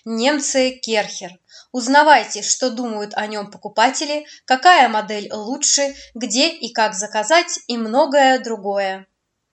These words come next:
Германия – удивительная страна. Почти век она продаёт прочную, мощную и до мелочей продуманную бытовую технику.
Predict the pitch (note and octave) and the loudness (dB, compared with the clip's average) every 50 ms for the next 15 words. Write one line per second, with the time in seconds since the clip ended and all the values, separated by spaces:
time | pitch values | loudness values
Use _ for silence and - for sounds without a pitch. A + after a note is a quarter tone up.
0 | _ _ - - - - - A3+ G#3+ B3+ C#4 D4 E4+ G4 G#4 F#4+ C4+ A3+ G#3 G3+ | _ _ -20 -20 -20 -20 -14 -6 0 0 2 6 6 6 6 6 4 -2 -4 -4
1 | G3+ F#3+ - - A#3 G3+ - B3+ C4 E4+ F#4+ F#4+ - D#4+ D4 D4 C#4+ C#4 C#4 C#4 | -4 -4 -6 -8 -10 -8 -6 -4 -4 -4 -2 -2 -4 -4 0 2 4 4 4 2
2 | - - B3+ B3 A#3+ A3 G3+ F#3+ F3+ F#3 _ _ _ - _ _ _ - B3 C4 | -2 0 2 2 2 2 0 -4 -4 -8 _ _ _ -20 _ _ _ -2 -2 0
3 | - - - - D4 C4+ C4 E4 F4 E4+ - - - A#3+ A#3 A#3+ B3+ B3+ B3+ C4+ | 0 0 -2 -2 -6 -2 0 -2 -2 -2 -4 -6 -4 -4 -2 0 -2 -2 -2 -2
4 | C4+ A#3 B3 B3+ B3 B3+ B3+ B3+ - - C4+ D4+ D#4+ D#4+ - - - A#3+ A3 G#3+ | 0 2 2 0 0 -2 -4 -4 -4 -2 -2 0 0 0 0 -2 -2 -4 -8 -8
5 | G#3 G#3+ A3 A3+ C#4+ E4 D#4+ - - - A#3+ A3 G3+ G3 G3 - - - C4 A3+ | -8 -6 -2 0 2 2 2 2 0 0 -2 -6 -8 -10 -10 -10 -8 -6 -4 -2
6 | B3+ B3 A#3 A#3 A3 A3 A3 A3 - - D4+ D#4+ D#4 - - A3 G#3+ G#3 F#3+ B3 | -2 -2 -2 -4 -4 -4 -2 0 0 0 0 -2 -4 -4 -2 -2 -2 -2 -2 -4
7 | C#4 D#4+ D4+ C4 A#3 A3+ G#3 G3+ G3+ F#3+ G#3 - A3 G#3+ G3 A3+ C4 C#4 C4+ C4 | -4 -4 -4 -4 -4 -6 -8 -10 -10 -12 -10 -6 -4 -4 -4 -4 -4 -6 -6 -6
8 | - - G#3+ G3+ G3+ - - F#3+ F3+ - - F#3 F3+ F3+ | -6 -6 -6 -6 -8 -10 -16 -18 -18 -16 -14 -14 -14 -14